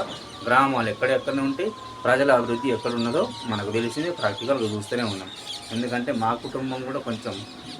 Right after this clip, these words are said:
చేసినాం మేము, అది అందరూ గుర్తున్న సంగతి. అంటే మా గ్రామంలో, మా మండలంలో తెలుస్తుంది.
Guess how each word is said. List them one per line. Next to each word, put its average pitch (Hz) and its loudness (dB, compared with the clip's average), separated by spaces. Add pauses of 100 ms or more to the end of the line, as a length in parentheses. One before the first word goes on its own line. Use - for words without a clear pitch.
(240)
చేసినాం 147 4
మేము, - -10
అది 110 0
అందరూ 110 0
గుర్తున్న 95 -8
సంగతి. 90 -12 (680)
అంటే 110 2
మా 127 4 (540)
గ్రామంలో, 131 2
మా 107 0
మండలంలో 104 -2
తెలుస్తుంది. - -2